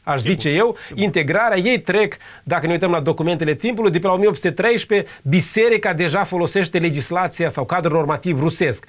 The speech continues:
Speaker 1: nici măcar cel, uh, confesional sau, deci, ei foloseau și legislație civilă în soluționarea unor cazuri din interiorul bisericii. Deci biserica a fost prima care trece la limba rusă. Deci cumva biserica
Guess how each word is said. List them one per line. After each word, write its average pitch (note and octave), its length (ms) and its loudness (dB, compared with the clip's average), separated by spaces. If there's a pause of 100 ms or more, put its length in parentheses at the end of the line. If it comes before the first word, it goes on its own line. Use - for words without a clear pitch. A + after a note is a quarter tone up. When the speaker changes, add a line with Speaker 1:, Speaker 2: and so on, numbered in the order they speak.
Speaker 1:
nici F#3 220 0
măcar G3+ 280 -2
cel, G#3+ 220 2
uh, F3 600 2
confesional F#3+ 640 0
sau, C#3 200 -2
deci, C3 160 -2 (200)
ei F#3 160 2
foloseau E3+ 360 0
și E3 100 -8
legislație E3 460 -2
civilă G3+ 520 0 (200)
în F#3 120 2
soluționarea E3+ 600 0
unor D3+ 220 0
cazuri D#3 460 0
din E3 120 2
interiorul D#3+ 480 2
bisericii. C#3+ 160 -2 (760)
Deci C3+ 160 0
biserica G3+ 480 2
a E3 40 0
fost F3 180 -4
prima F3+ 260 0
care D#3+ 200 -2
trece E3+ 340 -2
la D#3+ 100 2
limba D#3 280 0
rusă. C#3+ 240 -2
Deci A#2+ 120 -4
cumva D#3 360 0
biserica F#3+ 600 2